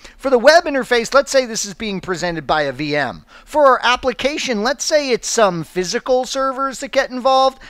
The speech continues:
and also some virtual machines that get involved. And then let's say for the database, it is on an old school physical server. So what happens here is we categorize these components that make up the app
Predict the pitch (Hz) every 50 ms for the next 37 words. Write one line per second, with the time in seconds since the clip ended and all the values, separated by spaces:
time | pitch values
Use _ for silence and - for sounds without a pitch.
0 | - - - 226 254 247 240 220 240 262 277 262 - 262 247 214 185 - - 220
1 | 202 190 185 - - 147 156 196 190 - - 185 165 165 156 - - 190 175 160
2 | 151 - 143 135 156 147 - 139 131 143 139 135 135 135 127 - - - - -
3 | - 196 240 294 294 277 285 311 311 - - - 285 277 269 240 - - 262 233
4 | 202 185 160 - 185 214 233 226 214 208 208 196 190 - - - - 202 208 196
5 | 196 175 175 185 185 180 175 165 175 185 190 190 170 - - - 180 170 170 160
6 | - - 170 139 135 151 - 165 147 - - 175 156 143 127 101 87 - - _
7 | _ _ - - - - - - - - - - - - - 285 277 247 - _
8 | _ 214 220 _ - 269 285 294 269 262 294 320 330 - 349 339 302 240 - -
9 | 240 208 196 196 - 185 185 175 170 165 165 151 - - - - - - 190 240
10 | 247 233 233 226 214 - - - - 285 302 339 - 254 247 214 233 226 214 196
11 | 185 185 185 180 170 131 127 131 190 240 262 277 285 285 262 - - - - 233
12 | 214 180 - - 220 233 240 233 226 208 - - - 180 165 175 185 202 208 196
13 | - 196 185 - - 175 151 143 - - 190 208 214 175 156 - -